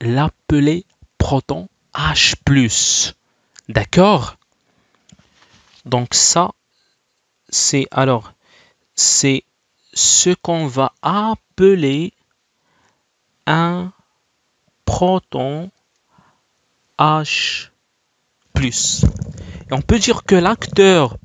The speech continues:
principal ici qu'on a, l'acteur principal, en fait, c'est ce proton H plus. Donc, dans notre définition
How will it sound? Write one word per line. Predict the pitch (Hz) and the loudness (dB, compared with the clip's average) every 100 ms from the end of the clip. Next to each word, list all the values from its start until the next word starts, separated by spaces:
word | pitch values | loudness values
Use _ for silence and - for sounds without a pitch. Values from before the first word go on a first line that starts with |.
| - | -2
principal | - 165 165 160 - 139 _ _ 156 151 135 | 2 2 2 2 0 -2 _ _ 0 2 2
ici | 120 117 - - 160 147 | -2 -2 0 0 -2 -4
qu'on | - 120 113 151 | -4 -2 -2 0
a, | 285 269 - - _ _ _ - - - | 2 2 0 -6 _ _ _ -20 -20 -20
l'acteur | - 123 - | -10 -8 -6
principal, | - 131 - 156 - 233 269 202 117 - - - - - - - - - - _ | -4 -2 -2 -4 -2 2 4 2 0 -8 -16 -18 -16 -14 -14 -16 -18 -20 -20 _
en | - 175 | 0 0
fait, | 165 277 294 | 0 -2 0
c'est | - - - 226 226 - _ _ - | 2 2 4 4 2 -4 _ _ -6
ce | - - - 370 | 0 2 4 2
proton | - - 254 220 - | 2 2 0 -2 -4
H | - - | -2 -2
plus. | - 120 | -2 -6
Donc, | 120 165 - - | -6 -8 -10 -8
dans | 139 269 370 339 | 2 4 4 2
notre | 285 - - 240 | -4 -4 -2 0
définition | 175 202 - 208 202 185 - - 190 | 0 -2 -4 -6 -6 -2 0 2 2